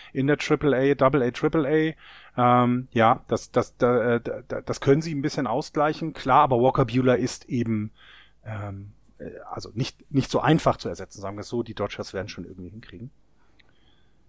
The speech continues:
Ähm, ja, äh, also, sie sind der Top-Favorit für die World Series, definitiv, äh, und, äh, wir werden's dann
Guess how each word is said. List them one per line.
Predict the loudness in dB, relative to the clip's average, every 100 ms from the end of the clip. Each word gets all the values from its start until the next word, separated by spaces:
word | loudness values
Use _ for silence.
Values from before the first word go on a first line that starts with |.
| _ _ -20
Ähm, | -16 -14 -14 -16 -20 _ _ -2
ja, | 4 4 2
äh, | -6 -14 -18
also, | -2 -2 -2 -8 _ _ _ _ _ _ _ _ _ -16
sie | -6 0
sind | 4 4 6
der | 4
Top-Favorit | 2 0 2 2 0 -2
für | -2
die | 0 0
World | 2 0
Series, | -2 -6 -6 -6
definitiv, | -4 -2 0 -2 -6 -10 -12 -12
äh, | -8 -6
und, | -6 -8 -8 -10 -14 -20 -20
äh, | -20 -20 -20 _ _ _ _ _ _ _ _ _ _ _ _ _
wir | -4 0
werden's | 0 -2
dann | -4 -2